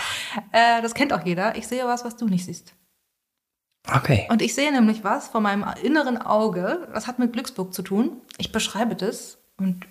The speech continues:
Speaker 1: ich bin gespannt, wie schnell du das errätst, was ich meine.
Speaker 2: Boah, jetzt wird's aufregend.
Speaker 1: Ich mach's mal nicht zu schwer, okay?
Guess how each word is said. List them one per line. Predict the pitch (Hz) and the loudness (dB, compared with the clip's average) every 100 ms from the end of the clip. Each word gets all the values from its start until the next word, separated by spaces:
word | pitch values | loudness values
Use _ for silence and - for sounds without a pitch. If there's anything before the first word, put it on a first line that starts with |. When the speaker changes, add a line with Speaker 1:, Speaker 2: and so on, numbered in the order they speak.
| - | -14
Speaker 1:
ich | - - | -14 0
bin | 196 190 185 | 2 2 0
gespannt, | 180 - 185 185 - - _ | -4 -2 0 0 -2 -10 _
wie | 226 | -2
schnell | 226 202 | 2 0
du | 185 | 0
das | 190 190 | -4 -4
errätst, | 247 349 247 - - | 2 4 4 2 -6
was | 190 185 | -8 -8
ich | 185 | -4
meine. | 180 180 180 | 0 0 -2
Speaker 2:
Boah, | - | -10
jetzt | - - | -6 -4
wird's | 101 107 | 2 4
aufregend. | 101 - 90 - - _ _ _ _ _ - _ _ _ | 4 2 -4 -6 -18 _ _ _ _ _ -20 _ _ _
Speaker 1:
Ich | 226 | 0
mach's | 320 285 | 0 4
mal | 247 | 4
nicht | 240 - | 4 0
zu | - 196 | -8 -8
schwer, | - - 151 - | -8 -8 -6 -8
okay? | - - 220 | -10 -6 -6